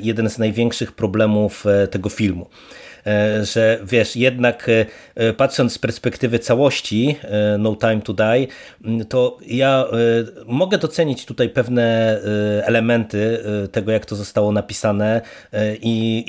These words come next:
i pod kątem zaskoczenia widzów, i pod kątem tego, że to jest ostatni film, więc, e,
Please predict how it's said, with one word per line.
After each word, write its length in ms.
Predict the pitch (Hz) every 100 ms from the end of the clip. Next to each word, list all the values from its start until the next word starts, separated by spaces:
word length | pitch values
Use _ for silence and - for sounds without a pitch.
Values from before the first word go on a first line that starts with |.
| 139
i 40 |
pod 280 | 131 - 131
kątem 340 | 147 127 123 113
zaskoczenia 760 | 120 - 120 - 120 120 113
widzów, 320 | 104 120 113
i 60 | 123
pod 160 | 131
kątem 300 | - 131 139
tego, 220 | 120 139 135
że 160 | 131
to 120 | -
jest 140 | 160 -
ostatni 400 | - 151 - 127
film, 300 | - 143 123
więc, 400 | 113 113 - 113
e, 160 | 110